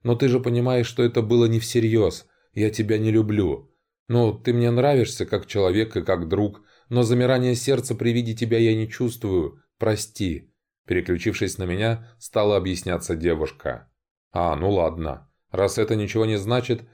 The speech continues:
значит, сегодня повторим для прокачки, так сказать, полезного лечебного навыка». Резко выйдя из образа, предложил я. «Ах ты, зараза! Опять издеваешься! А я уже поверила, что ты расстроился и не находишь себе места после того, что было».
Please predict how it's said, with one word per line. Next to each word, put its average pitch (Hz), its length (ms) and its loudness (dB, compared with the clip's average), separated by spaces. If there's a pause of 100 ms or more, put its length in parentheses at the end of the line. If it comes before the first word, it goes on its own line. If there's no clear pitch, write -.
(160)
значит, 139 400 -2
сегодня 131 360 2
повторим 120 640 0 (160)
для 117 160 0
прокачки, 120 540 -2
так 85 200 0
сказать, 113 440 -2
полезного 98 440 2
лечебного 82 560 -2
навыка». 80 720 -2 (200)
Резко 92 420 0
выйдя 87 280 0
из 85 140 2
образа, 101 380 2
предложил 80 560 -2
я. 78 420 -2 (320)
«Ах 143 220 -2
ты, 123 100 0
зараза! 107 800 0
Опять 139 340 0
издеваешься! 95 840 -2 (120)
А 131 120 0
я 143 120 4
уже 131 160 2
поверила, 131 480 2
что 123 160 -2
ты 127 160 0
расстроился 127 680 2
и - 140 -4
не 135 140 2
находишь 135 440 0
себе 131 200 0
места 135 320 0
после 123 320 0
того, 120 260 2
что 113 240 -2
было». 95 500 -2